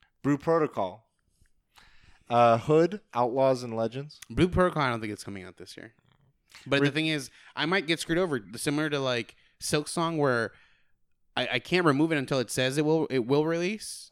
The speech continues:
Speaker 2: or it won't release. And what happens if, like,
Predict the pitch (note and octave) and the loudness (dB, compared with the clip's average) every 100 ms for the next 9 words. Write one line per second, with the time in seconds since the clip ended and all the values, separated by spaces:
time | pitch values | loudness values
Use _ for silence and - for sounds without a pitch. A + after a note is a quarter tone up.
0 | - C#3+ B2+ D3 E3 F3+ G3 A#3 - - | 0 2 2 0 0 0 -2 -4 -10 -16
1 | _ _ _ _ - D3 C#3 C3+ B2 A#2 | _ _ _ _ -6 -2 -2 -2 -4 -6
2 | G#2+ - - _ C3 C3+ C#3+ C#3+ C3+ C#3 | -10 -14 -20 _ 0 2 2 0 -2 -4
3 | C#3 A#2+ | -4 -4